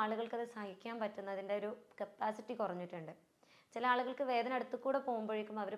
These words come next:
പെയിൻ കില്ലർ എടുത്ത് കഴിക്കുന്നത് കണ്ടിട്ടുണ്ട്. മറ്റു ചിലരുണ്ട്, ചിലർ ആർത്തവ വേദനയൊക്കെ കാരണം ബുദ്ധിമുട്ടുന്നവരുണ്ടാവും. അവരെന്ന് പറഞ്ഞാൽ അവർ ആ വരുന്ന അന്ന് തന്നെ അല്ലെങ്കിൽ വരുന്നതിൻ്റെ മുന്നേ തന്നെ ചിലർ എടുത്ത് കഴിക്കാറുണ്ട്, "എനിക്ക് ആ വേദന സഹിക്കാൻ വയ്യ, അത്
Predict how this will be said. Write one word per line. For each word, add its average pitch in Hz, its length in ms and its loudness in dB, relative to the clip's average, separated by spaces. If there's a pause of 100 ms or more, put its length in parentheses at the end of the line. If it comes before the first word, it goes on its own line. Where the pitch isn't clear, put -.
പെയിൻ 190 200 -4
കില്ലർ 196 260 -2
എടുത്ത് 190 340 -6
കഴിക്കുന്നത് 180 400 -4
കണ്ടിട്ടുണ്ട്. 160 480 -6 (440)
മറ്റു 202 320 -4
ചിലരുണ്ട്, 220 440 0
ചിലർ 190 220 -2 (140)
ആർത്തവ 185 300 -4 (120)
വേദനയൊക്കെ 220 440 -2
കാരണം 196 260 -2
ബുദ്ധിമുട്ടുന്നവരുണ്ടാവും. 180 960 -6 (440)
അവരെന്ന് 220 380 4
പറഞ്ഞാൽ 247 360 2 (220)
അവർ 226 140 4
ആ 240 100 6 (160)
വരുന്ന 226 440 0
അന്ന് 247 460 4
തന്നെ 247 180 2 (100)
അല്ലെങ്കിൽ 208 280 -2
വരുന്നതിൻ്റെ 214 500 0
മുന്നേ 214 320 0
തന്നെ 240 200 0
ചിലർ 214 200 0 (160)
എടുത്ത് 190 280 -6
കഴിക്കാറുണ്ട്, 185 480 0
"എനിക്ക് 185 280 -4
ആ - 100 0
വേദന 202 240 0
സഹിക്കാൻ 208 500 -4
വയ്യ, 185 240 0 (460)
അത് 196 120 0